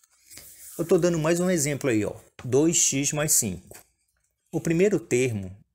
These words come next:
é dois x e o segundo termo, o cinco. Então, vamos lá. A regra, o quadrado do primeiro, ou seja, dois x elevado ao quadrado, mais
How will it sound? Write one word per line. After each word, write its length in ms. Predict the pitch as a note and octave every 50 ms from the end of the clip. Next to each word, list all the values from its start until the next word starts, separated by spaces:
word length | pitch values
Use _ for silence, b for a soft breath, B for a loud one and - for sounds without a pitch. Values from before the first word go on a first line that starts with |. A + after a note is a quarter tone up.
| _ _ _ _ _ _ _ _
é 120 | A2+ A2+
dois 220 | G#2+ G#2+ A2 A2+ A2
x 480 | - - - A2 A#2+ D3 D#3 - - -
e 80 | - C3+
o 40 | B2
segundo 380 | - - A#2 A2+ A#2+ A#2+ A2
termo, 460 | A2 - A#2 A2 A2 B2+ C3 C3+ D3 - _ _ _ -
o 80 | C#3
cinco. 480 | C3+ - - A#2+ G2+ F2+ - - - - _ _ _ _ B B B B B B B B B B B B B B B B B B B B B B _ _ _ _ _ _
Então, 280 | C#3 A#2+ - D#3 D3+ D3+
vamos 260 | C#3 E3 D#3+ D3 B2
lá. 260 | G#2+ F2 E2 - - - - C3+ C3+ - _ _ _ _ _ _ _
A 60 | - A2
regra, 540 | G#2 G#2+ G2+ F#2+ F#2+ F#2+ G#2 A2 C#3+ E3 - _ _ _ _ _ _ _ _ - -
o 60 | A#2
quadrado 580 | G2+ - C3 A#2+ A2+ G#2+ A#2+ C#3 D#3+ E3 D#3+ C#3
do 80 | A#2+ A2
primeiro, 580 | - A2+ A2 G2+ F#2 F#2+ G2 G#2+ C3 D#3 - - _ _ _ _
ou 80 | - A2+
seja, 300 | - - A2 G2 - G2
dois 300 | G2 G#2 B2 C#3 D#3+ -
x 300 | - - - B2 G#2+ G2+
elevado 320 | G2+ G2 G2 - F#2 F#2
ao 60 | F#2+ -
quadrado, 580 | - A#2 A2 A2 G#2+ G#2+ G2+ G#2+ A2+ - D#3 - b b b b b b b b b b b _ _ _
mais 560 | - C3 B2 A#2+ G#2+ F2+ F2 - - - -